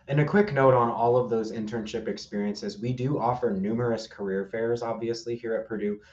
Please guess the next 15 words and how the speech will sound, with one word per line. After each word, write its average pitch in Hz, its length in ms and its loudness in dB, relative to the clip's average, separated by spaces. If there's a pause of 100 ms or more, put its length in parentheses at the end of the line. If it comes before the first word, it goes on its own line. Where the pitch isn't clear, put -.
(100)
Uh, 113 60 -8
the 117 100 -2
School 185 260 0
of 147 100 4
Aviation, 120 540 0
we 110 120 -2
actually 123 320 -2
offer 110 280 -2
our 95 200 -2
own 110 220 -6
career 98 360 -4
fair. 98 200 -4
We 104 120 -8
offer 107 300 -8
one 117 280 -6